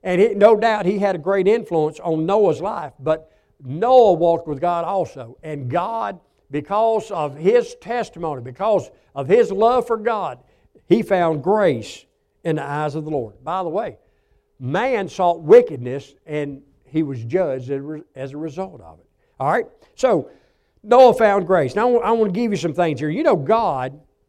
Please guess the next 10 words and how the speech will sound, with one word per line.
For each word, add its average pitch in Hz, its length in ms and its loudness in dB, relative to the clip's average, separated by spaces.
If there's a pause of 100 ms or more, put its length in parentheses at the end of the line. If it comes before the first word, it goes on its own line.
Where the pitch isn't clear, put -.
(720)
set 233 440 0
up 170 280 2
roadblocks, 156 800 2
as 151 200 -6
it 151 100 -14
were, 117 380 -8 (760)
all 240 600 6
along 180 460 2
the 139 100 -4
highway 135 840 -4